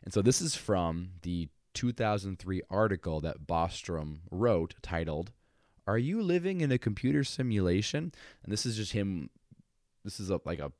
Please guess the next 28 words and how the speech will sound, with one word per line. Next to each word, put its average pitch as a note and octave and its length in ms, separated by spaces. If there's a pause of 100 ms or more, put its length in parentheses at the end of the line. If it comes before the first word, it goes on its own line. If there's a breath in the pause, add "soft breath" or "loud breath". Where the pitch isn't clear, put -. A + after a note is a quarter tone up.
(120)
a, D#2+ 80 (160)
a - 40
small F#2+ 680
snippet - 520
from E2 400
his, D#2 600 (840)
his E2 160
article. C#2 540 (800 soft breath)
And A2 100
it A2+ 100
goes G2+ 140
like F2 140
this. - 380 (1300)
Many C#3+ 320
works C3 280
of G2 80
science G#2 520
fiction, C2 560 (360)
as F2 140
well G2+ 400
as E2+ 160
some F2 280
forecasts E2 720
by C#2+ 160
serious B2+ 600
technologists G2 1000
and E2+ 160
futurologists, G2 1040